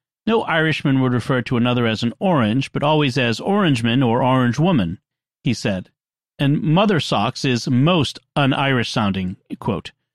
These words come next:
"Lough simply does not mean river, but lake. Every Irish authority consulted by Life agreed that Britisher is an Americanism. Ditch does not mean bury.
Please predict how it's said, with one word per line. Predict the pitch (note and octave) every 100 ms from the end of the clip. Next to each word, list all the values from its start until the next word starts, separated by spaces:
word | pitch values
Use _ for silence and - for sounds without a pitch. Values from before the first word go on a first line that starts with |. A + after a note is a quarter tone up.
| _ _ _ _ _ -
"Lough | E3 A3 F3+ D#3+ F#3+
simply | - G3 F3+ D#3+
does | C#3+ C#3
not | D3+ F3 -
mean | D3 C#3+ B2
river, | - C#3 A#2+ G2+ A#2
but | - B2+
lake. | D3+ F#3+ G#2+ - - _ _ _ _
Every | G#3+ G#3 A3
Irish | E3+ E3+ F3 F#3+
authority | D#3 C3+ B2+ C3+
consulted | C3+ C3+ G#3+ A3+ D3+
by | A#2+
Life | G#2+ A2 A#2
agreed | - C#3 G#3 F3+
that | C3+ B2+ -
Britisher | E3+ G#3 F#3 - A2 G#2+
is | - B2+
an | D#3
Americanism. | E3 F#3+ F#3 C#3 A2+ F#2 D#2 - _ _ _ _
Ditch | C#3 A#2+ F#3+ C3 C#3+ -
does | - C#3
not | D3+ D3
mean | C#3 C3
bury. | B2 E3+ D#3 F#2 C2